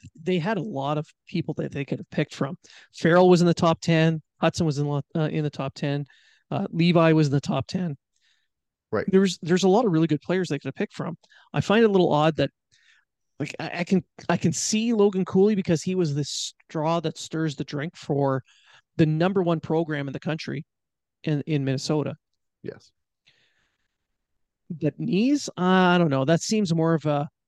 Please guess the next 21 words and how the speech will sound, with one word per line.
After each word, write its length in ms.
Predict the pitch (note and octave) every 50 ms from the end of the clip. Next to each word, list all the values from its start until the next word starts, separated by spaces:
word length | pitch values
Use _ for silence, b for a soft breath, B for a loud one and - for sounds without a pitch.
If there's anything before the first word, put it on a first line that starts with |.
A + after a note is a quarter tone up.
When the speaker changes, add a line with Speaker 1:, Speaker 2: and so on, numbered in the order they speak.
| _ _ _
Speaker 1:
well, 300 | - A3 A#3+ A#3+ A#3 A#3
he's 240 | G3+ G3+ G#3+ F#3+ F3
a 40 | F3
senior 680 | - - - F3 E3+ E3+ E3 E3 D#3+ D#3 D#3+ D#3 C#3+ - _ _ _ _
and 160 | - D3+ D3+ D#3
he's 140 | D#3 C3
Speaker 2:
And, 180 | C#3 D3 D3+ D#3
and 100 | D#3 -
Speaker 1:
leaving. 140 | E3 F#3 F#3
Speaker 2:
that's, 300 | F3+ F3 E3 - - -
and 180 | - D3+ D3+
that's 180 | C#3+ B2+ A#2+ -
what 140 | A2+ G2 F#2+
I 40 | F2
don't 220 | D#2+ E2+ - -
like. 240 | - - - - _ _ _ _ _ _ _ _ _ _ _ _ _ _ _ _ _ _ -
That's 220 | G#2 G#2+ G#2 -
what 120 | - F#2 F2+
I 40 |
don't 240 | E2+ - - - -
like. 180 | - - -